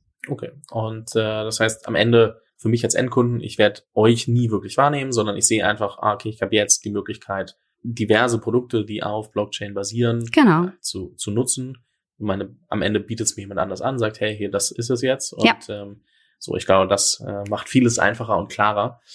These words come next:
Speaker 1: Dann, äh, die, der nächste Punkt, äh, ich mein, äh, ich hab's gesagt, ich will da jetzt das nicht groß ausschlachten, aber, äh, wir sehen alle, was <laughs> gerade in der ganzen Kryptowelt passiert ist, F T X und dann irgendwie, hier werden Gelder abgezogen, da werden Gelder abgezogen,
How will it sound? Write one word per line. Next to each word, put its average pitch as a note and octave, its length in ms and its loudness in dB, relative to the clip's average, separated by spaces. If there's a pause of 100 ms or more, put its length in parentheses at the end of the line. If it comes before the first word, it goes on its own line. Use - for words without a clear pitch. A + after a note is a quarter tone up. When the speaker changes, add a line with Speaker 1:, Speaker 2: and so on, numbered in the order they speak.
(400)
Speaker 1:
Dann, A2+ 320 2
äh, A2+ 340 0
die, - 260 -16
der A2+ 180 4
nächste A#2+ 260 0
Punkt, B2+ 440 -2
äh, G#2+ 160 -4
ich A2 140 -8
mein, G#2+ 320 -2 (160)
äh, A2 180 -4
ich A2+ 80 -6
hab's A2+ 140 -2
gesagt, G#2 300 0
ich - 80 -4
will G#2+ 80 4
da G2+ 80 6
jetzt G2+ 200 0
das A2 140 2
nicht G#2 160 -6
groß G#2+ 160 0
ausschlachten, A2 540 2
aber, G#2 340 0 (140)
äh, G2+ 340 0
wir G#2+ 80 0
sehen A2 180 2
alle, G#2+ 240 2
was G#2+ 180 -2
<laughs> - 20 -20
gerade - 440 -2
in G#2+ 80 0
der G#2 120 2
ganzen G#2+ 320 -2
Kryptowelt G#2+ 580 -2
passiert D#3 320 2
ist, B2 220 4
F - 160 -4
T - 140 -2
X A#2 360 2
und G#2+ 260 -8 (600)
dann G#2+ 160 6
irgendwie, G#2 360 2
hier A2+ 200 4
werden G#2+ 180 2
Gelder G#2+ 240 2
abgezogen, A2 480 -2
da G#2+ 160 2
werden G#2+ 220 -2
Gelder G#2 220 0
abgezogen, G#2 680 -2